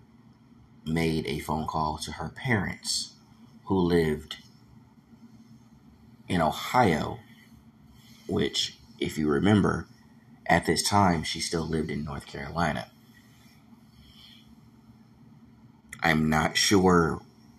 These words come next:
if the parents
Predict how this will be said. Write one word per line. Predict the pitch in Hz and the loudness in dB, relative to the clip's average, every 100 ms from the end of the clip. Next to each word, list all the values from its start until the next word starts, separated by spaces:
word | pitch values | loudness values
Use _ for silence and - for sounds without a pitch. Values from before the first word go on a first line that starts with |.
| - - - - - - - - - - | -20 -20 -20 -20 -20 -20 -20 -20 -20 0
if | 87 85 78 - - - - - - _ - - - - - - - - _ | 4 4 2 -4 -12 -16 -20 -20 -20 _ -20 -20 -20 -20 -20 -20 -20 -20 _
the | 85 | -12
parents | 80 - 92 92 95 - - - | -6 0 2 4 0 -4 -8 -8